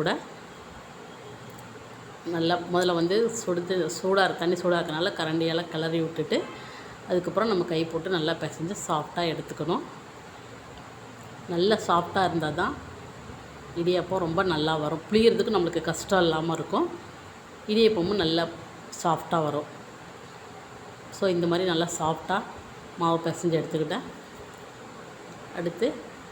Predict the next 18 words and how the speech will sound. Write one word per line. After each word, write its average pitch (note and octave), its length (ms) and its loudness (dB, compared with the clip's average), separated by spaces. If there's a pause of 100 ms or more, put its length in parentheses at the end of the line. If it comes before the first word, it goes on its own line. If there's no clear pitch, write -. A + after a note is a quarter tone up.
(760)
இடியாப்பம் F3+ 400 4
புளியறதுக்காக E3+ 720 2 (180)
வாங்க D#3+ 320 -2
ரெடி E3 200 2
பண்ணிடலாம். E3 440 0 (1800)
அடுப்பில் E3+ 400 -2
தண்ணி E3+ 240 6
வச்சாச்சு, D#3+ 420 0 (100)
இட்லி E3+ 280 2
பாத்திரத்தில் D#3+ 420 -4
தண்ணி D#3+ 200 2
வச்சாச்சு. D#3+ 420 -2 (120)
அடுத்து D#3+ 280 -2 (100)
இடியாப்பத்தை E3 480 0 (140)
புழிஞ்சு D#3+ 300 0
விட்டுட்டு D#3 340 0 (3500)
பாருங்கள், F#3 280 4
இடியாப்பம் G3+ 340 2